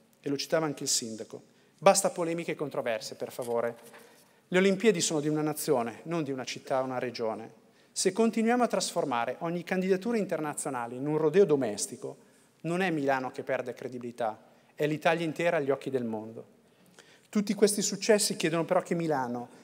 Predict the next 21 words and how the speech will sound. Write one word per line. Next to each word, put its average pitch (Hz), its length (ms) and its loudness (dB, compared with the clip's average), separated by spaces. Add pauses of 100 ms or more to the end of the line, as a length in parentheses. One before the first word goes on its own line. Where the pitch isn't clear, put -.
e 175 100 -2
la 170 100 6
Lombardia 160 560 4
possano 185 400 2
contare 156 440 0
su - 100 -10
un'attenzione 156 540 -4
prioritaria 147 580 -2
alle 143 140 0
loro 135 180 0
esigenze. 120 680 -8 (1080)
Non 202 180 6
appartiene 202 520 6
alla 135 120 4
nostra 165 300 2
tradizione 156 640 -2
assumere 143 580 -2
atteggiamenti 131 800 -6 (420)
vittimistici 190 960 -2
e 147 100 0
rivendicativi. 135 1080 -4